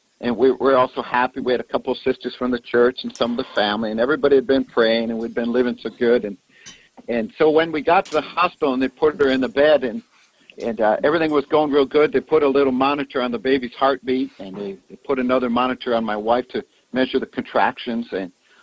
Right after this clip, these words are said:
uh, I, I sure appreciate my wife of all these years. And, uh, but we began to, I be, I was thanking the Lord, and I was there, you know, in the room, and I was looking at the little heartbeat, and it's saying a hundred and fifty-two, you know,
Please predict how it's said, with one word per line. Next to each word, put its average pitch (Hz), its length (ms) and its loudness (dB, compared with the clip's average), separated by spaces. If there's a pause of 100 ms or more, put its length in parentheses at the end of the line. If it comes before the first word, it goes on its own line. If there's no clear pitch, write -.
(220)
uh, 92 320 -4
I, 95 240 -4 (320)
I 85 80 -8
sure 143 180 2
appreciate 127 520 -2
my 107 180 -2
wife 117 380 0
of 87 180 -12 (180)
all 104 160 0
these 107 240 -8
years. 120 320 2 (160)
And, 92 260 -8
uh, 78 220 -6 (560)
but 151 180 2
we 160 140 2
began 165 460 0
to, 160 180 0 (400)
I 160 80 2
be, - 220 -4
I 147 100 4
was 151 220 2 (560)
thanking 196 340 2
the 151 80 -2
Lord, 156 400 2
and 131 120 -6
I 69 80 -12
was 82 140 -16 (120)
there, 170 200 4
you 165 120 0
know, 156 240 0
in 139 80 -2
the 92 100 -8
room, 156 340 0
and 92 200 -4
I - 120 -10
was 101 140 -12
looking 151 240 -2
at 143 160 0
the 143 60 -2
little 143 220 2
heartbeat, 147 500 -2
and 131 100 -6
it's - 120 -16
saying 139 140 -2
a 127 60 -2
hundred 139 280 -2
and 131 120 -16
fifty-two, 135 680 0
you 135 80 0
know, 123 200 -6